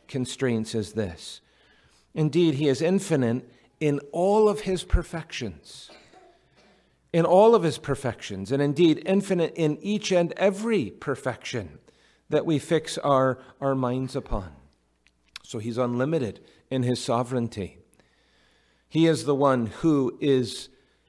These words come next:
absolutely in control of all things at all times and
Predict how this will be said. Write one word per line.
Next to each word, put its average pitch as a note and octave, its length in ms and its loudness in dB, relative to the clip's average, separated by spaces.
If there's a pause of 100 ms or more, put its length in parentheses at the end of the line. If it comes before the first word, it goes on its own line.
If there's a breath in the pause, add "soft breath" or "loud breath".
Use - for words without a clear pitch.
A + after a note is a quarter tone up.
(280 soft breath)
absolutely C3+ 1200 0
in C3+ 280 -2
control G#2+ 840 -4
of A#2 140 -4
all C#3+ 220 4
things A2+ 440 -4
at A#2 60 -6
all C3+ 220 2
times G2+ 760 -6 (480 soft breath)
and C#3 460 2